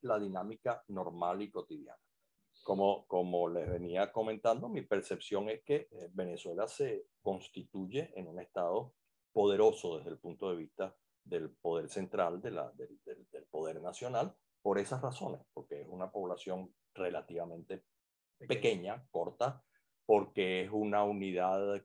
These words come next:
Speaker 1: cultural bastante uniforme y porque el, el poder económico,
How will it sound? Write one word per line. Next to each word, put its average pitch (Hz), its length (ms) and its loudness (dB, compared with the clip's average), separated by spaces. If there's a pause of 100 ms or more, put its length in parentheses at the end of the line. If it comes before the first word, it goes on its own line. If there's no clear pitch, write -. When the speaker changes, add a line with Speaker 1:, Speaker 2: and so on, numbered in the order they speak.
Speaker 1:
cultural 107 640 4
bastante 98 840 0
uniforme 104 640 0 (500)
y 208 420 4
porque 117 800 6
el, 101 280 2 (220)
el 90 200 -2 (280)
poder 113 520 6
económico, 110 920 2